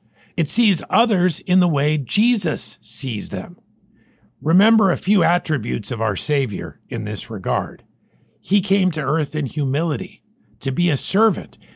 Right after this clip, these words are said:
and he was obedient even unto death. We see his example and our responsibility to follow it clearly in one passage of Scripture, and that is Philippians two, five through eight. This is what that passage says.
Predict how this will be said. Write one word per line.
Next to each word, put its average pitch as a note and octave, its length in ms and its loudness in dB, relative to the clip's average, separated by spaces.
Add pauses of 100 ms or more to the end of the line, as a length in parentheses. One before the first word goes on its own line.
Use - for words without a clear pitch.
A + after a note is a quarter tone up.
and B2 140 -4
he E3 100 2
was G3+ 220 2
obedient F3+ 760 0 (120)
even G#3 420 2
unto E3+ 480 0
death. G3 580 0 (800)
We F3 140 2
see F#3+ 260 2
his E3+ 300 2
example C3 760 0
and B2 160 -4
our D3+ 200 2
responsibility C#3 880 0
to G2+ 140 -10
follow E3 560 -2
it - 220 -8 (440)
clearly B2 640 0 (360)
in C3 140 -4
one A3 240 0
passage A#2+ 460 -4
of F#2 80 -6
Scripture, A#2 560 -6 (420)
and G#2+ 100 -6
that D3 200 0
is C#3 120 -2
Philippians C3+ 680 -2
two, B2 320 -2
five A2+ 340 -2
through A2 260 -6
eight. - 260 -4 (600)
This C#3+ 140 -8
is D3 100 -6
what D3 160 -2
that C#3+ 240 -2
passage F#2 440 -6
says. - 480 -8